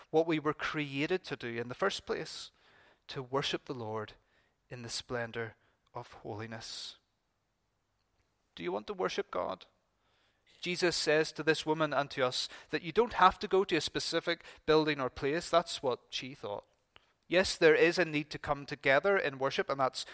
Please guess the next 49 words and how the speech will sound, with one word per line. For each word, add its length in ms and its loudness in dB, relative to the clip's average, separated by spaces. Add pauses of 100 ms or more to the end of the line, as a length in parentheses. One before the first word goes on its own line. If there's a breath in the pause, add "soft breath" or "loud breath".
(180 loud breath)
crucial, 440 0
and 120 -2
we'll 80 2
think 240 -8
about 280 -2
that 220 0 (220 loud breath)
in 120 -6
a 60 -10
moment, 300 -2
and 100 -2
it's 180 -10
what 180 -2
the 120 -4
early 200 -6
church 420 -10
did. 420 -10 (760 soft breath)
But 120 -2
true 240 -2
worship 360 4
isn't 240 -2
about 360 -2
going 320 -4
to 280 -8 (240 loud breath)
a 120 -4
religious 600 -6
place. 720 -10 (760)
If 200 -6
you 80 -4
want 240 6
to 120 -6
worship 400 0
God, 340 -2 (260 loud breath)
you 140 -8
must 260 -2
come 280 -6
to 120 -10
Jesus, 540 -8
the 100 -10
one 380 0 (280 loud breath)
who 100 -10
said 320 2
to 120 -10
the 80 -10
woman 280 -6
that 140 -4
he 180 -10
was 200 -8
the 100 -10
one 300 -8